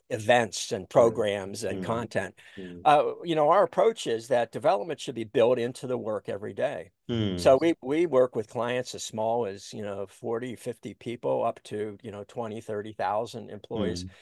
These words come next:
Speaker 1: And we find that the principles can be applied. And it's mostly, uh, again, being intentional. So if you're gonna bring a leader into a new role, uh, not only, s-, you know, uh, think about, you know, uh,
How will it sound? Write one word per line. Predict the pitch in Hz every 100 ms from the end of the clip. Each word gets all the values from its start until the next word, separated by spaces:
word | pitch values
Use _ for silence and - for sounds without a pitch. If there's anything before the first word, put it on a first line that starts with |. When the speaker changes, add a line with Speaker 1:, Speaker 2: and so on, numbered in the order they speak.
| _ -
Speaker 1:
And | 143
we |
find | 135 156 151
that | 127
the | 110
principles | - 131 - 123 113
can | - 107
be | 101
applied. | - 123 113
And | 120
it's | 120 175
mostly, | 165 - 139 110 - - _ _ _ -
uh, | 135 131 123 - _ 139
again, | 127 87 92
being | 151 175
intentional. | 151 - 151 156 - 107 90 - _ -
So | 165 147 127 - -
if | 156
you're | 180
gonna | 156 165 127
bring | 147 147 139
a | 123
leader | 131 139 131 120
into | 139 - 117
a | 113
new | 117
role, | 110 113 110 85 _ _ _ _ _ _ -
uh, | 120 113 110 107 _ _
not | 185 190
only, | 160 139
s-, | 127 - -
you | 127
know, | 113 110 110 _ 123
uh, | 104 101 -
think | 165 147
about, | 123 117 113 110 _
you | 120
know, | 113 104 110
uh, | 104 98